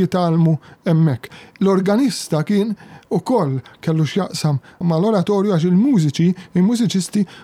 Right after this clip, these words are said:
ma ridux ikantaw jew jipperformaw b'xejn għal, għaċ-ċelebrazzjoni tal-festa ta', ta' San Juan. Kien hemm, kien hemm ċertu, kien hemm ċertu, eh,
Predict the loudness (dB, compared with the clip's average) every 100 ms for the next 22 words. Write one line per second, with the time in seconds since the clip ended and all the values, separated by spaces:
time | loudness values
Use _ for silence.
0 | -2 0 2 2 2 2 0 -2 0 0
1 | 0 0 0 -2 -6 -20 -20 _ -18 -4
2 | 0 2 2 0 0 -2 0 0 0 0
3 | -4 -8 -4 0 0 0 -2 -4 -12 -10
4 | -2 0 2 0 -4 -16 -12 -4 -4 -2
5 | -2 0 -2 -4 -2 0 2 0 -2 -4
6 | -4 -4 -4 -6 -10 -8 -4 0 0 0
7 | -2 0 -2 -2 -2 -2 0 -2 -2 -4
8 | -6 -12 -6 -2 -2 -2 -4 -2 -4 -4
9 | -4 -6 -6 -6 -6 -6 -6 -6